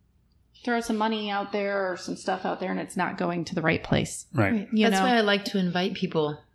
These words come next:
Speaker 3: they
Speaker 1: Yes.
Speaker 3: wanna be my guest, they can come and shadow me during the event so they can see what we're doing.
Speaker 2: Yeah.
Speaker 3: That's not a problem at all.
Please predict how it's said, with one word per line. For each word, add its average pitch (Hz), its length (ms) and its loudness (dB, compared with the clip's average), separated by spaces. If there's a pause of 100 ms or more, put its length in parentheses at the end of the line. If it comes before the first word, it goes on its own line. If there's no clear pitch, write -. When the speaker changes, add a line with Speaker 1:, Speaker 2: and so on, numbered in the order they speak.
Speaker 3:
they 208 60 8
Speaker 1:
Yes. 190 220 6
Speaker 3:
wanna 175 180 4
be 196 140 4
my 180 180 4
guest, 160 580 -2 (640)
they 180 120 0
can 180 220 -2
come 180 280 0
and 180 160 0
shadow 160 420 2
me 160 220 -2
during 156 280 -2
the 156 100 -2
event 151 360 -2
so - 80 -14
they 165 100 0
can 160 140 -4
see 185 240 -4
what 170 180 -2
we're 160 100 -4
doing. 160 420 -2 (180)
Speaker 2:
Yeah. 95 220 2 (640)
Speaker 3:
That's 165 260 -6
not 165 140 -2
a 160 60 -6
problem 156 320 -4
at 143 80 -6
all. 151 320 -10